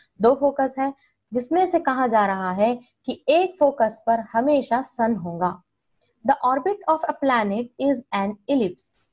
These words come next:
ये जो ऑर्बिट आप लोगों को नजर आ रहा है, ये orbit किस shape का है? ellipse है, ये बैजवी मदार है।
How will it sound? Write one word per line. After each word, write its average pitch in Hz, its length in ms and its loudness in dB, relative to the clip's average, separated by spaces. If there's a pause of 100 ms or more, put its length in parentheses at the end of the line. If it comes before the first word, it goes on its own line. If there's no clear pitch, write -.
ये 349 140 2
जो 330 100 4
ऑर्बिट 254 480 2
आप 240 180 0
लोगों 233 200 0
को 226 100 -6
नजर 208 320 2
आ 180 140 0
रहा 175 220 -4
है, 180 260 -6
ये 254 280 2
orbit 240 420 0
किस 226 180 -8
shape 254 340 -2
का 285 80 2
है? 311 260 2 (320)
ellipse 254 500 0
है, 170 140 -6 (400)
ये 233 80 0
बैजवी 208 440 2
मदार 170 360 0
है। 160 260 -12